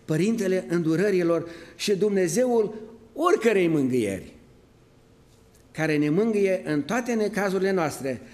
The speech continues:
pentru ca prin mângâierea cu care noi suntem mângâiați de Dumnezeu, să putem mângâia pe aceia care se află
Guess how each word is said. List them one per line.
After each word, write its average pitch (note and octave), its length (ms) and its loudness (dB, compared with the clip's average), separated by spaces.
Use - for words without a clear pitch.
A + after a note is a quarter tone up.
pentru A#3+ 280 2
ca A3+ 180 0
prin G#3+ 200 0
mângâierea A3 600 2
cu A#3+ 100 -2
care A3 280 2
noi C#4 200 2
suntem B3+ 360 2
mângâiați E3+ 600 0
de D#3+ 200 0
Dumnezeu, D#3+ 640 0
să - 200 -4
putem D#3 380 -2
mângâia C#3+ 640 -2
pe C#3 100 -6
aceia C3+ 640 -4
care B2 260 -2
se A2+ 160 -6
află A#2+ 480 -2